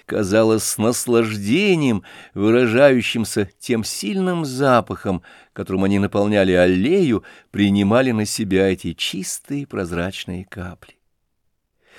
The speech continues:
Мы вышли из коляски, чтобы поскорее до дома пробежать садом, но у самого входа в дом столкнулись с четырьмя дамами,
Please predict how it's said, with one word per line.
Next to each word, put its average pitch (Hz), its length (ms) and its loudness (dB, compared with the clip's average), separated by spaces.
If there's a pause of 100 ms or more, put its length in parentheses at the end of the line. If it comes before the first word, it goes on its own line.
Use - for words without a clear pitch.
(220)
Мы 214 120 2
вышли 226 400 0
из 170 220 -2
коляски, 151 500 2
чтобы 123 240 -2
поскорее 127 480 2
до 110 140 2
дома 104 280 4
пробежать 90 440 0
садом, 190 560 0 (360)
но 98 300 0
у 95 60 -2
самого 214 560 -2
входа 190 500 -2
в 165 120 -4
дом 120 320 0
столкнулись 180 960 -4 (280)
с - 60 -20
четырьмя 156 460 -2
дамами, 131 680 2